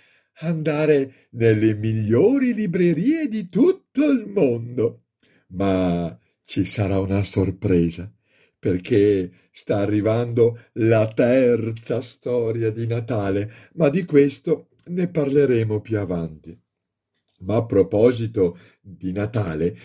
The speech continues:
vi darò anche delle ricette magiche, magiche per profumare le vostre case di biscotti, torte, panettoni e dolci meravigliosi.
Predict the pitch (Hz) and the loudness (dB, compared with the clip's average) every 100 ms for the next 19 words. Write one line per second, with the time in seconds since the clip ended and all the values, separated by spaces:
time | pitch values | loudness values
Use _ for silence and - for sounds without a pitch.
0 | - 160 175 143 135 127 123 127 131 104 | -6 0 4 4 4 2 0 -2 -2 0
1 | 95 90 87 85 - 85 98 110 - 85 | 0 0 0 -4 -6 -4 -4 -6 -6 -6
2 | - - 98 98 131 151 160 160 139 135 | -6 -18 -6 0 2 2 -2 -4 -4 -4
3 | 185 208 240 233 220 - _ 160 135 - | -6 -6 -4 -2 -2 -6 _ 0 0 0
4 | 127 117 139 113 120 131 123 117 113 135 | -2 0 -2 0 0 0 0 2 0 0
5 | - 135 131 123 135 165 147 135 131 135 | -2 -2 -2 -4 -2 0 0 0 -2 -4
6 | - - 123 147 - 151 - 165 190 170 | -6 -2 0 -2 -2 -4 0 0 0 -2
7 | 180 175 170 175 175 - 214 285 277 254 | -2 0 0 0 0 4 4 4 -2 -4
8 | - - - - _ _ - 220 202 156 | -8 -20 -20 -20 _ _ -4 -2 -2 0
9 | 170 160 147 143 - 151 143 135 135 135 | 2 2 0 -2 -6 -4 -4 -6 -6 -6
10 | 135 143 - - 180 175 | -6 -6 -8 -8 -12 -16